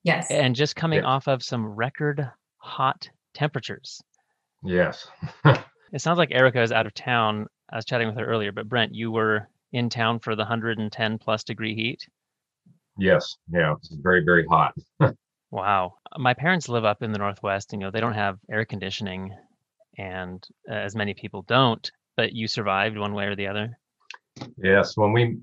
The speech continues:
Speaker 3: moved here, um, back in the nineties, uh, hardly anyone had air conditioning. And then, you know, over the years, as it's gotten hotter and hotter, people have been adding A C to their homes. And so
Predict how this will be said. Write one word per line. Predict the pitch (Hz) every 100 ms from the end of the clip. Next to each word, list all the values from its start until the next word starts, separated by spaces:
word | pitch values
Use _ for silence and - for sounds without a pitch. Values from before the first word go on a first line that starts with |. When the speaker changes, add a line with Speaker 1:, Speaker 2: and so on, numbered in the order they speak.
| -
Speaker 3:
moved | 113 123 90
here, | - 101 95 92 87 87 - - 82 98
um, | 90 87 85 85 78 _ 98
back | 92 -
in | 92
the | 85
nineties, | 87 92 98 95 87 82 80 - - 87
uh, | 85 82 82 73 - -
hardly | 110 95 92
anyone | 98 95 85 82
had | 92
air | 92 95
conditioning. | - 82 80 - 87 80 80
And | 80
then, | 87 90 90 82
you | 90
know, | 87 90
over | 90 87
the | 87
years, | 90 101 92 85 90
as | 73
it's | 71
gotten | - 92 82
hotter | 95 90 85
and | 82
hotter, | 90 87 85 -
people | 87 90 78 - _ _ _
have | 90
been | 87
adding | 90 85 85
A | 87
C | - 98
to | 85 80
their | 76 76
homes. | 92 80 69 73
And | 78
so | - 85 78